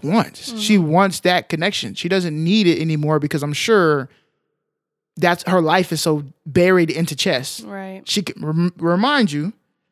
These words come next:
Speaker 1: she can control it.
Speaker 2: Mm-hmm.
Speaker 1: When she's playing chess, she's not thinking about her mom. She's not thinking about the longing, right?
Speaker 2: Mm-hmm.
Speaker 1: However,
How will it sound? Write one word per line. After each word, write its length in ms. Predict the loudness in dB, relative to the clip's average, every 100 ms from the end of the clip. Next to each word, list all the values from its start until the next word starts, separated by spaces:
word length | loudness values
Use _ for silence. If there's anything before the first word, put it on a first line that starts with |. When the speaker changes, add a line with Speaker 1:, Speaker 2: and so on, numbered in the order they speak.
| _ _ _ _ _ _
Speaker 1:
she 180 | 0 0
can 120 | 0
control 500 | -2 0 0 0 0
it. 100 | -2 _ -18
Speaker 2:
Mm-hmm. 340 | -16 -14 -14 -16 _ _ _ _ _ _ 2
Speaker 1:
When 180 | 4 4
she's 200 | 2 0
playing 260 | 2 2 2
chess, 180 | 0
she's 140 | 0 0
not 160 | 0
thinking 140 | 2 2
about 160 | 4
her 100 | 4
mom. 320 | 4 2 0 -4
She's 120 | 0
not 120 | 0
thinking 160 | 2 2
about 200 | 2 0
the 80 | 2
longing, 420 | 2 2 0 -8 -6
right? 280 | -2 0 -2
Speaker 2:
Mm-hmm. 80 | -10 _ _ _ _ _ _ _ _ _ _ _ _ -4
Speaker 1:
However, 560 | 2 4 4 0 -4